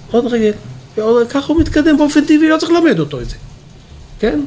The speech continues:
זה הטבעיות של בן אדם. אם הוא מתחיל בבת אחת ש-, לרוץ במדרגות, רוב הסיכויים, תשעים ותשע פסיק תשע אחוז,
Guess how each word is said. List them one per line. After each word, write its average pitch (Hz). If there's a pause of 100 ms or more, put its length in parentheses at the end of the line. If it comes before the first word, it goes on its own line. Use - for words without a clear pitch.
זה 170
הטבעיות 220
של 277
בן 233
אדם. 233 (2500)
אם 285
הוא 240
מתחיל 220
בבת 233
אחת 214
ש-, -
לרוץ 202
במדרגות, 185 (840)
רוב 233
הסיכויים, 214
תשעים 240
ותשע 240
פסיק 208
תשע 220
אחוז, 196